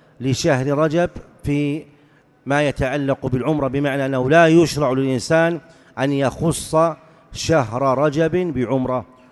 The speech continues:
وما ورد في ذلك من الأحاديث فهي أحاديث ضعيفة، وقد بينها بعض العلماء في رسالة، منها رسالة الحافظ بن رجب رحمه الله،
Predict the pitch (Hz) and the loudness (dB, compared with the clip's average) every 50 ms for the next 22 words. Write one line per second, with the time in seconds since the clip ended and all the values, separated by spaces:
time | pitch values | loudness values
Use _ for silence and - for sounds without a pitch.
0 | _ _ _ - - 139 135 139 143 135 131 139 147 139 139 131 123 123 117 110 | _ _ _ -2 0 2 2 2 2 2 2 2 2 2 0 0 -2 -4 -4 -6
1 | - - - - 131 131 131 123 135 139 143 143 131 123 110 - 127 117 117 139 | -10 -14 -8 -6 -4 -4 -2 -2 0 0 0 0 -2 -4 -6 -6 -8 -6 -4 -4
2 | 135 135 120 131 131 107 - 123 123 120 143 156 165 170 170 151 - - - _ | -4 -4 -4 -6 -8 -8 -6 -6 -4 -2 -2 0 0 0 -2 -4 -6 -12 -18 _
3 | _ _ _ _ _ - 139 143 139 123 127 139 139 139 135 139 139 - - - | _ _ _ _ _ -2 0 0 0 0 0 -2 -2 0 0 -2 -4 -8 -14 -20
4 | - - _ _ _ 135 123 110 127 135 135 135 143 143 131 - 143 139 139 139 | -20 -20 _ _ _ -6 -6 -4 -2 -4 -2 -2 -2 -2 -2 0 0 0 0 -2
5 | 135 120 - - - _ - 117 131 123 147 151 131 - 139 107 - - - - | -4 -6 -12 -20 -20 _ -4 -2 0 0 0 -2 -2 -4 -6 -10 -12 -14 -20 -20
6 | _ _ _ _ _ _ 131 135 - 143 139 131 127 147 151 143 143 151 151 147 | _ _ _ _ _ _ -2 0 2 2 0 0 2 0 0 0 0 0 0 0
7 | 135 127 139 143 143 147 147 - - - _ _ _ _ _ _ _ 143 143 123 | 0 0 0 0 -2 -2 -4 -8 -16 -20 _ _ _ _ _ _ _ 0 0 2
8 | 131 135 123 110 143 143 139 135 139 135 135 135 131 - - - - _ _ _ | 2 0 -2 0 0 0 0 0 0 0 -2 -2 -4 -8 -14 -20 -20 _ _ _
9 | _ _ - 143 139 135 135 135 135 143 175 - 143 139 131 - - 151 139 139 | _ _ -4 -4 -2 -2 -4 -4 -6 -8 -8 -6 -4 -4 -2 -2 0 0 0 0
10 | 135 123 - 139 139 139 135 139 139 139 139 139 135 131 117 - - 139 135 131 | 0 0 -2 -2 -2 -2 -2 -2 0 0 0 0 0 0 -2 -2 -2 -2 -2 -2
11 | 120 - 135 123 - - 135 135 123 131 127 123 123 117 127 147 139 131 143 143 | -4 -6 -12 -14 -6 -4 -2 -2 0 -2 -2 -2 -2 0 0 0 2 2 0 0
12 | 139 - - - - _ _ _ _ - 123 110 127 127 123 120 120 117 123 143 | -2 -6 -14 -20 -20 _ _ _ _ -8 -6 -6 -4 -4 -4 -4 -4 -2 0 0
13 | 143 147 135 | 0 0 -2